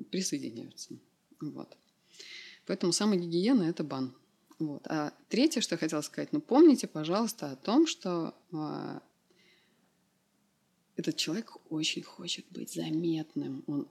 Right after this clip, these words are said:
очень хочет быть видимым сейчас. Он кричит: «Я есть, со мной что-то происходит», но делает это таким неразумным, неэкологичным способом.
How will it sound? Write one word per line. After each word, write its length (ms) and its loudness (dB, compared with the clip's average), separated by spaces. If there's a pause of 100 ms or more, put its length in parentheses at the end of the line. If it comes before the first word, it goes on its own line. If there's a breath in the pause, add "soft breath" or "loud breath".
(120)
очень 520 0
хочет 640 -2
быть 340 -2
видимым 800 0
сейчас. 460 -4
Он 140 6
кричит: 480 -2
«Я 260 4
есть, 720 2
со 140 0
мной 220 2
что-то 380 -4
происходит», 1080 -2
но 120 2
делает 420 2
это 180 -2
таким 480 0
неразумным, 680 2
неэкологичным 960 -2
способом. 680 -8